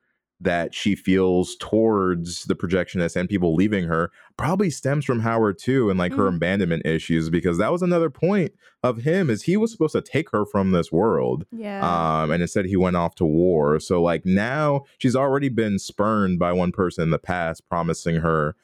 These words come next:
Speaker 1: a different life and then not giving her that. And, like,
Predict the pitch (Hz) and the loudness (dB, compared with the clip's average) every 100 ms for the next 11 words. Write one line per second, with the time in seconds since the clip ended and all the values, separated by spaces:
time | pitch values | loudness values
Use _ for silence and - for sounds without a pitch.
0 | _ - 87 82 85 80 82 78 78 76 | _ -4 -2 -2 -4 -2 -2 -2 -4 -2
1 | 76 73 78 80 76 _ 85 82 80 78 | 0 2 2 0 -6 _ -4 -2 -2 -2
2 | 76 73 69 71 - 76 78 76 71 | -2 -2 -2 -4 -4 -2 0 0 -2